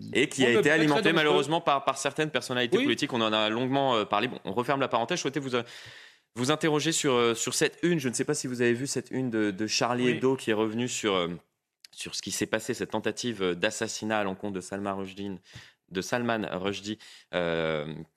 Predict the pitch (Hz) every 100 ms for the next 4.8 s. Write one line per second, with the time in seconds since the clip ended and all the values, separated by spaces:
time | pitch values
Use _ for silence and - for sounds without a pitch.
0 | _ _ _ 104 98 98 113 - 95 87
1 | 95 95 92 98 110 101 87 82 95 -
2 | 107 107 101 101 104 110 120 120 95 95
3 | 101 - 90 107 117 113 92 87 82 82
4 | 87 82 92 98 98 98 95 104